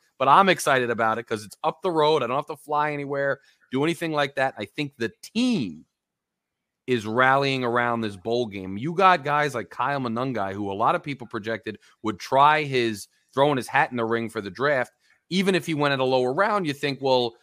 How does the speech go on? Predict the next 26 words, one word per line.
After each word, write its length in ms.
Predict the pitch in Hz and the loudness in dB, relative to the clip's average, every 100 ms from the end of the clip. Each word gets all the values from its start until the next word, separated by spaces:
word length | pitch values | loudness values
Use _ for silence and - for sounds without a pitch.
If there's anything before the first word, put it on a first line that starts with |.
| _ | _
you 80 | 131 | -2
know, 80 | |
look 220 | 127 151 160 | 0 0 2
at 60 | |
Isaiah 340 | 143 139 147 147 | 2 4 0 0
Pacheco. 440 | 143 190 175 117 | -4 -2 -2 -2
Maybe 220 | 110 135 | 0 -2
somebody 240 | 127 143 143 | -2 -2 -2
will 80 | |
take 160 | 139 147 | -2 -6
a 60 | 147 | -6
chance 360 | - 180 175 | -2 -2 -2
on 140 | 127 110 | -2 -2
him 60 | |
because 200 | 110 120 | -4 -6
look 140 | 123 147 | -6 -4
how 100 | 143 | -4
he 140 | 175 | -4
turned 240 | 160 139 | -6 -2
out. 140 | 120 117 _ _ | -2 -2 _ _
And 100 | 147 | -10
he's 360 | 143 233 359 - | -4 -2 -2 -4
saying, 280 | 185 156 143 | 0 0 0
"I'm 140 | 196 | -2
coming 400 | - 190 143 104 | 0 0 2 -2
back," 540 | 110 180 175 117 - | 0 2 4 2 -4